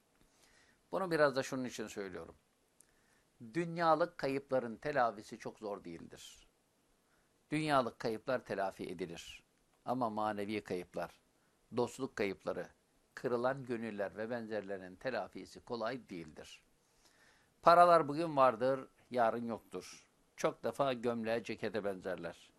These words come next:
Çıkarıp bir yere asarsın, gerektiğinde de sırtına takarsın. Ama şahsiyetler öyle değildir. Değerler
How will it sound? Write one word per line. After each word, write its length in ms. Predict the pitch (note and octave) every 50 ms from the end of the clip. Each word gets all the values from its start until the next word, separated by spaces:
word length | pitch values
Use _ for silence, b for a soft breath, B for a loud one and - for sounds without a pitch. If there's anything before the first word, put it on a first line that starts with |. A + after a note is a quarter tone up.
| _ _
Çıkarıp 460 | - - - C3+ - C3 B2 A2+ - -
bir 60 | A2+
yere 140 | G#2 F#2+ F2+
asarsın, 640 | F#2+ A#2+ - - C3+ C3 B2 - C3+ C3+ C#3+ D#3+ - -
gerektiğinde 560 | C3 B2+ B2+ B2 - - A#2 G#2 G2 G2 F#2+
de 80 | F#2+ G2
sırtına 500 | - - - D#3 B2+ - - B2 C3+ C#3
takarsın. 540 | - - G#2+ - - G2 F#2 - - A2 G#2+ _ _ b b b b b b b b b b b b b b b b
Ama 200 | - C3 C3+ C3+
şahsiyetler 680 | B2+ - - B2 A2+ - - C3 A#2+ A2+ - - A#2+ B2
öyle 320 | G#2 G#2 G#2+ G#2 G2+ G2+
değildir. 360 | G2 A2 G#2+ G2 F#2 E2+ - - - _ _
Değerler 520 | - G#2 A#2 A2+ G#2+ A2 G2+ G#2+ A2+ A#2+